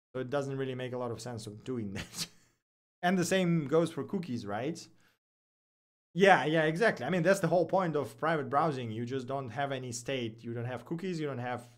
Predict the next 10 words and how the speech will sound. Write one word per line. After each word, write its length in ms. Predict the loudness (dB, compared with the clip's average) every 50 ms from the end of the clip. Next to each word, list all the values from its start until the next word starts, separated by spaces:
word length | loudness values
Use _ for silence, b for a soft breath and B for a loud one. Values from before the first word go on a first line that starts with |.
| _ _ _ _ _ _ -14
storage. 520 | -6 -2 0 2 2 2 2 0 0 -2
It's 140 | -6 -6 -4
just, 240 | -6 -6 -6 -6 -10 -16 -20 b b b b b _ _ 0
like, 160 | 2 2 4
you 80 | 4 2
can 180 | 2 2 0 0
still 220 | 0 0 0 0
set 360 | 0 0 2 4 4 4 4
it, 280 | 4 4 4 4 2 0
but 260 | -4 -4 -4 -6 -12